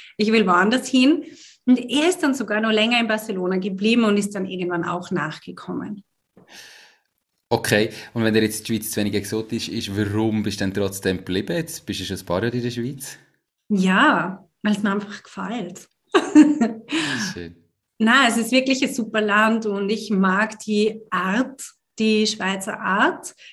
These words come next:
Speaker 1: In der Zwischenzeit habe ich ein bisschen ein Problem mit diesem Sarkasmus in Österreich, mit diesem absolut schwarzen Humor. Wenn ich jetzt dorthin gehe und die Leute sagen mir so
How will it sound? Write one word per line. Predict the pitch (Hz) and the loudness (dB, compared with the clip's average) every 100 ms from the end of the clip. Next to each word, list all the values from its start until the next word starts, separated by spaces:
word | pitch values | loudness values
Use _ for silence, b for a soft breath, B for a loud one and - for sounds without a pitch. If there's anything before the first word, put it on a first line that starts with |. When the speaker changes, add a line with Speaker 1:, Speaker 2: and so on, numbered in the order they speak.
| B | B
Speaker 1:
In | 214 | 0
der | 214 | 2
Zwischenzeit | - 247 247 240 | 0 2 4 4
habe | 233 | 2
ich | 220 | 0
ein | - | -2
bisschen | 220 220 | -2 -2
ein | 190 | -2
Problem | 185 190 190 202 226 | -2 -2 2 2 2
mit | 208 - | -2 -4
diesem | 202 208 | -4 -2
Sarkasmus | 196 220 - 180 - - 240 240 | -2 -4 -4 -4 -2 0 0 2
in | 226 | 2
Österreich, | 202 247 262 240 220 262 349 - - - _ | 0 0 0 4 4 4 2 -4 -18 -20 _
mit | 220 214 | -2 0
diesem | 214 214 202 | -2 -2 0
absolut | 214 226 - 233 220 | -2 0 0 0 0
schwarzen | - 190 202 208 269 262 | -2 -2 -2 2 6 8
Humor. | 285 254 214 233 254 | 10 10 10 6 6
Wenn | 220 | 4
ich | 220 | 4
jetzt | 233 226 - | 0 -4 -4
dorthin | 233 - 240 | -6 0 2
gehe | 233 | 4
und | 233 | 2
die | 226 | 2
Leute | 202 226 233 | 2 2 2
sagen | 233 226 | 0 2
mir | 220 | 0
so | 220 | 0